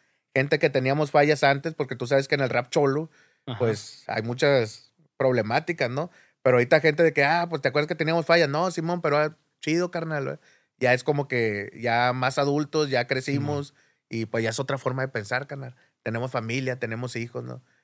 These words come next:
Speaker 1: Y uno quiere dejar también, pues, un buen legado, ¿no?
Speaker 2: Sí, claro, claro.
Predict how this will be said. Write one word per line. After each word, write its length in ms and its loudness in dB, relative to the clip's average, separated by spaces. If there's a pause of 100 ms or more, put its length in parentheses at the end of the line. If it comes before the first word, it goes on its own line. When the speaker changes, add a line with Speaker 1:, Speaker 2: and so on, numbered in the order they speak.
(140)
Speaker 1:
Y 100 -4
uno 160 -2
quiere 340 4
dejar 240 0
también, 340 -2
pues, 220 -4
un 120 -8
buen 160 -2
legado, 440 -4
¿no? 280 -14
Speaker 2:
Sí, 200 -4
claro, 340 -8
claro. 300 -14